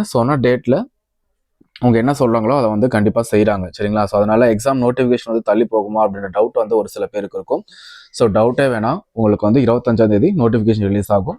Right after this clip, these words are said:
பதிமூணாம் தேதி எக்ஸாம் நடக்கும், சரிங்களா? So, அதுக்கு நீங்க ரெடியா இருக்கீங்களா? So, நார்மலா வந்து பாத்தீங்கன்னா, ஒரு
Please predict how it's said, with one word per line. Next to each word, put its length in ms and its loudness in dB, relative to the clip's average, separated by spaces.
பதிமூணாம் 400 0
தேதி 220 -4
எக்ஸாம் 340 -2
நடக்கும், 440 -4
சரிங்களா? 340 0
So, 140 -4
அதுக்கு 300 0
நீங்க 220 0
ரெடியா 300 2
இருக்கீங்களா? 420 0
So, 180 -2
நார்மலா 340 2
வந்து 160 -2
பாத்தீங்கன்னா, 300 0
ஒரு 140 2